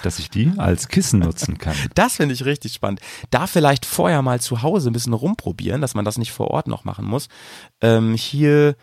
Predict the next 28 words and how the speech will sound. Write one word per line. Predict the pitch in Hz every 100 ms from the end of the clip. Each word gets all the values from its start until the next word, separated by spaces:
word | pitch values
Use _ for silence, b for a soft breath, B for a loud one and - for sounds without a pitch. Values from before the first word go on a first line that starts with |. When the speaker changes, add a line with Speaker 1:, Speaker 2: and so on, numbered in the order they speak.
| b b
Speaker 2:
hab | 135 135
ich |
noch | 127
mal | 117
einen | 113 117
Clip | 180
von | - 123
einem | - 107 104
anderen | - 175 220 92
Survival-Experten | - 90 90 90 - - - - 98 - 139
zum | - 104 95
Thema | 110 101 98 101 B B B B
Oberkleidung, | 117 101 92 - 98 92 95 156
ne, | 127 -
also | 98
auch | 98
Motorradkleidung | 104 107 98 - 98 101 120 B B B _
und, | 110 101 -
und | 104 98
was | 117
man | 123
denn | 110 104 104
gut | 110 104 -
drunter | 101 110 165 113
tragen | - 95 95
könnte | 101 95
im | - 101 -
Schlafsack. | - - 101 82 - 104